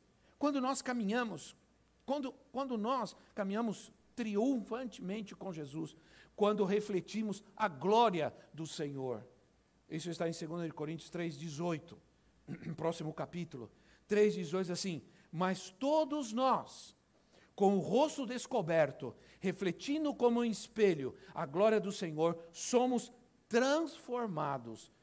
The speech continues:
de glória em glória, na mesma imagem, como pelo Espírito do Senhor. Ora, a, é, é, eu, eu tenho duas versões. A N V I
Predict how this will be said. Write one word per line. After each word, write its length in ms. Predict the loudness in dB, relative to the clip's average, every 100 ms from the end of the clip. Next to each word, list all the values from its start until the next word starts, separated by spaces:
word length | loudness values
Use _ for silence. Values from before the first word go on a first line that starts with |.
| _
de 180 | -12 -10
glória 720 | -8 0 4 6 6 4 2 -2 -6
em 180 | -2 -2
glória, 540 | 2 4 4 2 -2 -6 -10
na 240 | -2 0
mesma 640 | 0 -2 0 -2 -2 -6 -4
imagem, 600 | 2 2 2 -2 -6 -10 -18 -20 _
como 300 | 0 2 2
pelo 340 | 0 0 0
Espírito 920 | 0 -2 -10 -4 0 2 0 -4 -8 -8 -18 _
do 120 | -8
Senhor. 460 | -6 -6 -6 -8 -10 -14 -20 _ _ _ _ _ _ _
Ora, 260 | -6 -6 -8 _ _ _ _ _ _ _ _ _ _
a, 140 | -10 -6
é, 320 | -6 -4 -4
é, 320 | -4 -4 -8 -14 _ _ _ _ _ _ _ -4
eu, 180 | -4 -4 -12 _ _ _ _ _ _ _
eu 100 | -8
tenho 200 | -2 -2
duas 260 | 2 0 2
versões. 560 | 0 0 0 -2 -6 -8
A 180 | -4 -2
N 360 | -2 -2 -2 -4
V 180 | -4
I 300 | -4 -4 -6